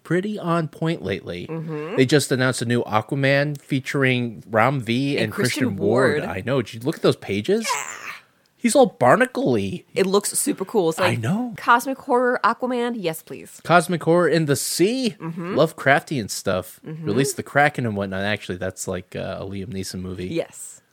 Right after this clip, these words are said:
Speaker 2: Clash of the Titans, it
Speaker 1: You knew
Speaker 2: was.
Speaker 1: what I was talking
Speaker 2: Yeah.
Speaker 1: about. But yeah, I'm really enjoying Blaze. It's really cool so far. I'm looking forward to finishing it up. Uh, but M J, what about you? What are you reading this week?
Speaker 2: This week has a couple books that I was pretty excited about. Nightwing eighty-nine, I'm always talking about how much I love that comic. But
Speaker 1: Yeah.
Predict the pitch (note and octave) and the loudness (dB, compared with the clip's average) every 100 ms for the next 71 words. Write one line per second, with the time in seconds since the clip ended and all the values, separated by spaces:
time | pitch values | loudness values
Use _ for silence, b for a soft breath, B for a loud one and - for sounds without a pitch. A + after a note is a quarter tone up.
0 | _ G3+ G#3+ - A#3 A#3+ F4+ D#4+ F3 D3+ | _ -4 -4 -4 -6 -6 -8 -8 -2 2
1 | E3 C3 A#2+ A2+ A2 G#2+ F#2 - G2 - | 2 2 0 2 2 0 -2 -2 -2 0
2 | F#2+ F2+ F#2 F#2+ G2 F#3+ B - C3+ G#3 | -6 -4 -4 -4 -10 -18 B -8 0 2
3 | E3+ C3 D#3 F#3+ E3+ D3+ D#3+ D3+ A2 A2 | 4 2 0 2 2 4 4 2 0 0
4 | D3 B2 F#2+ - A#2+ C3+ - C3+ A#2 F2+ | 2 0 -2 -8 -6 -6 -4 -4 -4 -2
5 | G2 F#2+ G#2+ A2+ A2+ G#2 - A2 - F#2 | -2 -2 -6 -2 -2 0 -2 -6 -6 -4
6 | F#2+ A2 B B B - C3+ C#3 - - | 0 0 B B B 6 6 6 2 4
7 | F#3 F#3 G3+ A3+ B3 A3 D3+ A#3 D#3+ G2 | 4 4 2 2 0 0 0 0 -2 -2
8 | G2 G2 - F#2+ - B B - F#4 - | -4 -6 -4 -6 -6 B B -4 -4 -2
9 | A3+ B3 - - G3 F#3 F3+ E3+ D#3+ F3 | -2 -4 -6 -8 -6 -6 -8 -8 -4 -4
10 | - D#3+ D3+ - D#3+ D3+ D3+ D3 C#3 C#3 | -2 -4 -4 -4 -6 -6 -6 -6 -4 -4
11 | C#3+ B B F3+ G#3+ A3 D#4 C4 A#3+ A3+ | -4 B B -2 0 0 2 2 4 4
12 | F3 F3 - F#3 F3+ F#3 F#3 - E3 D#3 | 4 2 0 0 4 4 2 0 -2 -2
13 | D3+ D3+ D3+ D3 D#3 D3 D3 - D3+ B2+ | -6 -4 -4 -4 -4 -4 -6 -8 -8 -8
14 | B2+ - C3+ F#2+ | -10 -2 -2 -2